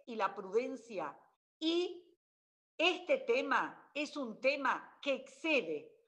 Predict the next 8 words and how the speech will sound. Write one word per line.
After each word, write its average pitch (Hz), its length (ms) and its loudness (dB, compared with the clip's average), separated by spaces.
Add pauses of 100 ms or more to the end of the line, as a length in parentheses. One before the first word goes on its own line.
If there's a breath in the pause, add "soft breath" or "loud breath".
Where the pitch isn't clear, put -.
(180)
a - 420 0
todo 370 760 0 (160)
parámetro 214 1080 2 (460)
social 285 800 2 (1600)
y 294 140 0
a 277 260 2
todo 349 420 4
parámetro 277 920 4